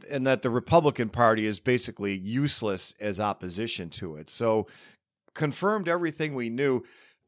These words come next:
One of the most interesting parts of the interview, and it kinda relates to both the title of and my comments at the beginning of this podcast, uh, was,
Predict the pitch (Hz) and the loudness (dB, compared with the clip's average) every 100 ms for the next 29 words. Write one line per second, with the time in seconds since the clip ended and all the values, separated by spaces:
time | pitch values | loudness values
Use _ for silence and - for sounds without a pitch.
0 | _ - 123 180 220 190 170 156 - 160 | _ -4 4 4 4 2 2 2 0 -2
1 | 165 147 - 135 117 160 147 160 160 - | -2 -2 0 0 0 2 6 6 2 -6
2 | - 113 113 110 104 - _ _ - 120 | -2 4 6 6 0 -8 _ _ -8 -6
3 | 113 139 139 113 113 107 110 110 113 107 | -4 -2 -4 0 0 0 0 -2 -2 -2
4 | - 139 127 120 127 131 - - 123 104 | 0 2 2 2 2 2 -2 -4 -2 2
5 | 123 117 - 101 - 139 143 127 120 113 | 4 2 0 -6 2 4 6 6 4 2
6 | 113 113 117 104 101 110 104 104 98 - | 4 6 4 2 0 0 0 0 -2 -2
7 | 135 123 113 104 - 117 113 - 107 90 | 0 0 -2 -6 -2 0 0 -2 -6 -6
8 | 95 123 113 98 90 - - 147 165 147 | -2 -2 0 -2 -4 -6 -2 2 2 2
9 | - 95 85 - - - - - - - | 0 2 2 -2 -8 -12 -20 -20 -20 -20
10 | _ _ 120 113 110 110 101 - 117 139 | _ _ -2 2 4 2 -2 -2 6 6
11 | 131 123 - | 6 4 -4